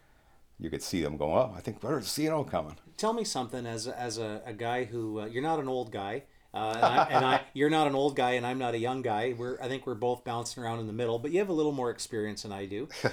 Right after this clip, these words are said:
Speaker 1: <laughs>
Speaker 2: Um, when I look back at pictures of Saint Thomas,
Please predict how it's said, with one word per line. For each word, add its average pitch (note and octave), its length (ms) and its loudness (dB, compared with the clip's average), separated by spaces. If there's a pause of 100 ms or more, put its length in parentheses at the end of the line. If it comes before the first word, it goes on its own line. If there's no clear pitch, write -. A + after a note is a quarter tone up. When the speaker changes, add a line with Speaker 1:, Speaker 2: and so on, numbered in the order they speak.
Speaker 1:
<laughs> - 340 -6
Speaker 2:
Um, C3+ 520 2 (420)
when D#3+ 180 2
I G#3+ 120 4
look A#3+ 360 2
back A#2+ 600 0 (100)
at A#2 360 -2
pictures C#3 380 -2
of A2+ 120 -4
Saint B2 280 -6
Thomas, A2+ 600 -2